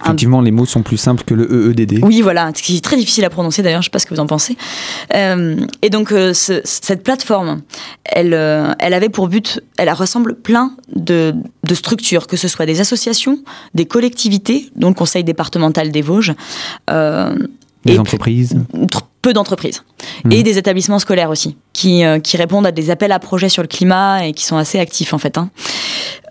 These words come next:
Speaker 2: Euh, et donc cette plateforme-là, elle n'a pas attendu la cop vingt et un. Ça fait plusieurs, ça fait une dizaine d'années qu'elle existe.
Speaker 1: Mhm.
Speaker 2: Euh, mais par contre, il y a des gens dans cette plateforme l'année dernière qui se sont dit, mais il va y avoir la cop vingt et un,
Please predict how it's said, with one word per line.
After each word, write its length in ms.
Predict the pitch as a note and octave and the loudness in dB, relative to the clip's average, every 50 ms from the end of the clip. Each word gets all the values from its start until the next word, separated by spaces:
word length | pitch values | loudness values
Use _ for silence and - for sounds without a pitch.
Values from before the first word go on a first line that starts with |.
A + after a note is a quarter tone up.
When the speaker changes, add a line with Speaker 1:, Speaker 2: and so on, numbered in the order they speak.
| _ - - | _ -2 0
Speaker 2:
Euh, 460 | G3 F#3+ F#3 F#3 F3 E3+ E3+ F3 - - - - - - - - | 2 2 2 0 0 0 0 0 -2 -2 -6 -12 -20 -14 -6 -4
et 80 | G3 G3 | -2 0
donc 160 | G#3 G#3 G3+ | 0 0 0
cette 180 | - G3 - - | 0 -2 -4 -2
plateforme-là, 600 | - F3 E3 - E3 D3 E3 B3+ F4 C4 F#3 D#3+ | -4 -4 -2 -2 -2 0 2 2 2 4 2 2
elle 60 | D3+ | 2
n'a 100 | D3+ C#3+ | 0 0
pas 80 | - G#3 | 0 0
attendu 240 | F#3+ - F3 F3 F#3 | 0 0 0 0 2
la 100 | G3+ E3 | 2 2
cop 140 | D#3+ F3+ E3 | 2 0 0
vingt 220 | E3 E3 D3+ - | 0 0 0 0
et 60 | E3 D3+ | 2 2
un. 120 | C#3+ D3+ | 2 2
Ça 140 | D3+ F3 D#3 | 2 0 2
fait 100 | E3 D#3+ | 0 0
plusieurs, 500 | - - - F#3+ F3+ F3+ E3+ E3+ D#3+ - | 0 2 0 2 2 2 0 0 -2 -2
ça 120 | - F3 | -2 -2
fait 100 | - - | 0 2
une 120 | E3+ E3+ E3+ | 2 2 4
dizaine 260 | G3 G3+ F#3+ F3+ E3+ | 2 2 2 2 2
d'années 200 | E3+ E3+ G3 G3 | 0 0 0 0
qu'elle 140 | - D#3 C#3+ | 0 -2 -2
existe. 360 | C#3 C#3 F3 D4+ E4+ - E3 | 0 0 0 0 0 0 -2
Speaker 1:
Mhm. 120 | D3 C3+ - - - A2 G#2 G2+ A2 A2+ C3 C#3+ D3 - - - - | -2 -4 -4 -6 -2 0 2 2 4 2 2 0 -4 -6 -8 -6 -2
Speaker 2:
Euh, 200 | - D3+ C#3+ - | -2 0 2 2
mais 100 | E3 F3 | 2 0
par 160 | - E3 D#3 | 0 -2 -4
contre, 240 | - A#3+ C4+ C4+ - | -2 -2 -2 0 0
il 60 | F#3+ | 0
y 60 | E3 | 0
a 280 | D#3 D#3 D3+ D3 D3 D3 - | 2 0 0 0 0 -2 -2
des 340 | E3+ - - - E3+ E3+ E3 | -2 -2 0 0 0 0 2
gens 160 | G3 G#3+ A3 | 0 0 0
dans 100 | G3 E3+ | 0 0
cette 160 | D3+ E3+ - | -2 -2 -2
plateforme 500 | - D3+ - - - A#3+ C#4 D4+ C4 A#3+ - - | -2 -4 -4 -2 -2 0 0 0 0 -2 0 0
l'année 200 | F3 F3 E3+ E3 | 0 0 2 0
dernière 280 | D#3 C#3+ E3+ A3 C4+ | 0 0 0 0 0
qui 120 | C4 - - | 0 -2 -2
se 60 | - | -2
sont 100 | F3+ F3+ | 0 0
dit, 160 | D#3+ G#3 A3 | 2 2 2
mais 160 | E3 D3 - - | 0 0 -2 -4
il 120 | - - | -4 -2
va 100 | D#3 E3+ | 0 2
y 80 | F#3 A#3+ | 2 2
avoir 240 | A#3+ G#3+ G#3+ F#3 F#3 | 2 2 2 2 0
la 80 | E3+ | 0
cop 180 | D#3 - D#3+ D3+ | 0 -2 -4 -2
vingt 200 | D#3 D3 C3+ D3+ | -2 -2 0 0
et 60 | D#3 | 2
un, 140 | E3+ A#3+ | 2 2